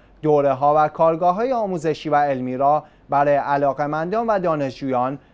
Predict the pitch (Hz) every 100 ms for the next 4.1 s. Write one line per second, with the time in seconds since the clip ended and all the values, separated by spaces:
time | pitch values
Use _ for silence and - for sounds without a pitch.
0 | - 156 165 165 170 190 190 185 - 156
1 | 139 117 - _ _ 139 139 143 - 156
2 | 143 143 143 139 147 143 135 135 139 135
3 | 135 143 135 139 135 131 - 135 127 131
4 | 139